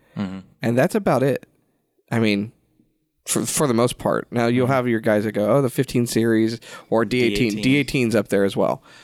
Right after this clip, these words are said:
Speaker 2: Um, but a double O eighteen is not on anybody, the tip of anybody's tongue.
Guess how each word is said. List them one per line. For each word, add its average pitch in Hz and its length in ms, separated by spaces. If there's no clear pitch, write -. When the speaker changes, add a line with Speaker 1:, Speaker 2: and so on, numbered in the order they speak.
Speaker 2:
Um, 110 480
but 113 340
a 127 100
double 127 380
O 123 140
eighteen 120 460
is 104 140
not 107 180
on 104 220
anybody, 101 560
the 131 220
tip - 220
of 110 80
anybody's 101 400
tongue. - 380